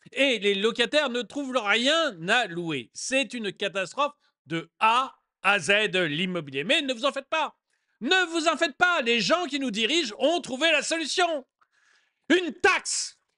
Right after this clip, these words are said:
Bonjour et bienvenue dans cette nouvelle vidéo de D M E en direct. Comme toujours, si vous n'êtes pas abonné, eh ben, je vous suggère de le faire et de cliquer sur la cloche pour être prévenu lorsque je sors une nouvelle vidéo. Et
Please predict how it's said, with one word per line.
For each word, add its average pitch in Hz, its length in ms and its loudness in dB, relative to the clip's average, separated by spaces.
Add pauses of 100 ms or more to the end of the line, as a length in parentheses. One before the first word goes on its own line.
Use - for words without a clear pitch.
(540)
Bonjour 320 720 0 (420)
et 311 120 4
bienvenue 294 360 2
dans 277 120 2
cette 247 180 2
nouvelle 247 220 0
vidéo 214 360 2
de 208 160 2
D 170 220 -2
M 185 240 2
E 151 240 -2 (240)
en 220 120 4
direct. 233 680 0
Comme 135 180 -6
toujours, 175 220 -2
si 180 100 -4
vous 170 60 2
n'êtes 156 80 -6
pas 175 80 2
abonné, 160 340 -4 (240)
eh 113 60 -20
ben, 104 140 -12
je 90 80 -20
vous 107 120 -16
suggère 208 400 -4
de 151 80 -6
le 196 80 -4
faire 247 300 0 (500)
et 254 140 2
de 247 80 -2
cliquer 214 260 -4
sur 165 160 -8
la 160 80 -4
cloche 240 340 -6 (480)
pour 196 120 0
être 185 100 0
prévenu 226 300 2
lorsque 220 280 2
je 220 120 4
sors 262 280 2
une 214 100 2
nouvelle 233 240 2
vidéo. 233 440 0
Et 214 260 2